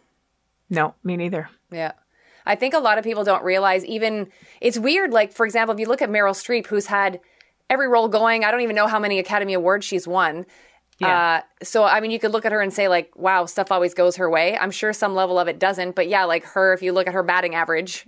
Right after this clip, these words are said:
Speaker 2: it's amazing. But then
Speaker 1: Mm-hmm.
Speaker 2: a lot of other celebrities have just had to claw and scrape and, and even, like, you know, in some of that Me Too movement stuff where they were blackballed or pushed to the side by certain individuals, um,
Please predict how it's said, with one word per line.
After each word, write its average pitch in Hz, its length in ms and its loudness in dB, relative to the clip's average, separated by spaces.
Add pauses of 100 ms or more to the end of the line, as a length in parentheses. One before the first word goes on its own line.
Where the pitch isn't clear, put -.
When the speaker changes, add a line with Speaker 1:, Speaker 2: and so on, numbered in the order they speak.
(100)
Speaker 2:
it's - 360 -4 (180)
amazing. 180 600 -4 (340)
But 240 180 4
then 214 200 2
Speaker 1:
Mm-hmm. - 20 -2
Speaker 2:
a 196 60 2
lot 202 200 4
of 196 80 0
other 196 200 0
celebrities 185 760 0 (100)
have 185 200 -2
just 202 220 -2
had 190 160 0
to 170 120 -2
claw 202 380 2
and 165 180 -2
scrape 190 560 -2
and, 170 320 -4 (240)
and 202 140 0
even, 240 200 0
like, 202 300 0 (180)
you 202 120 -6
know, 190 120 0
in 190 100 -2
some 202 200 0
of 196 60 2
that 185 180 0
Me 196 220 -2
Too 247 200 -6
movement 196 380 -2
stuff 196 280 -2
where 190 180 0
they 180 320 2 (260)
were 180 640 2
blackballed 170 640 0 (480)
or 180 240 0
pushed 226 240 -4
to 208 80 -4
the 185 100 -2
side 190 360 0
by 175 180 2
certain 170 280 -6
individuals, 175 680 -2 (840)
um, 175 380 0